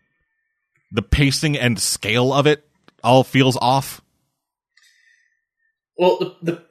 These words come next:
Speaker 2: the, uh, the reason the pacing feels off is because, and Honest Trailers pointed this out, the main character has no arc.
Speaker 1: Yeah, no, it is
Speaker 2: <laughs>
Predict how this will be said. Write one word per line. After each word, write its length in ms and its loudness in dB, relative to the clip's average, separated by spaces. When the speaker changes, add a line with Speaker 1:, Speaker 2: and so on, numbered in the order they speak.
Speaker 2:
the, 100 -6
uh, 200 4
the 240 -2
reason 260 -4
the 120 0
pacing 520 -4
feels 340 0
off 300 -2
is 120 -6
because, 400 -4
and 360 -8
Honest 300 -8
Trailers 320 -6
pointed 320 -10
this 200 -10
out, 340 -6
the 100 0
main 240 0
character 400 0
has 220 -4
no 220 -4
arc. 380 -6
Speaker 1:
Yeah, 200 4
no, 240 4
it 140 4
is 480 0
Speaker 2:
<laughs> 640 -8